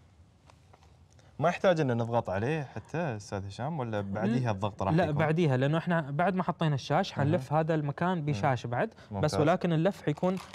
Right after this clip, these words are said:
Speaker 2: لف شاش مو بالرباط
Speaker 1: مهم.
Speaker 2: الضاغط اللي يضغط.
Speaker 1: ممتاز. طيب، طبعا ال-، ال-، ال-، كل استخدام الشاش مع الحروق راح نستخدم فقط الشاش.
Speaker 2: لازم، صحيح.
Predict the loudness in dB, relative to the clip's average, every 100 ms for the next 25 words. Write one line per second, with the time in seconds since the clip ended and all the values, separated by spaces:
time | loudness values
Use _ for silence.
0 | -4 0 0 -2 -2 0 0 0 0 0
1 | 0 0 0 2 2 2 0 -2 -2 -2
2 | -2 -2 0 0 0 -4 -10 -10 -8 -4
3 | -2 -2 -4 -8 -12 -10 -8 -6 -8 -10
4 | -12 -14 -16 -20 -20 -20 -20 -20 -20 -20
5 | _ -20 -20 _ _ -20 -20 -20 -14 -8
6 | -4 -6 -8 -6 -4 0 0 0 0 0
7 | 0 -2 -2 -2 -2 -4 -4 0 0 -2
8 | -2 0 0 0 -4 -2 -2 -2 -2 -4
9 | -12 -20 -8 -6 -4 -4 -2 -2 -2 -2
10 | 0 0 2 2 0 -8 -14 -12 -8 -6
11 | -6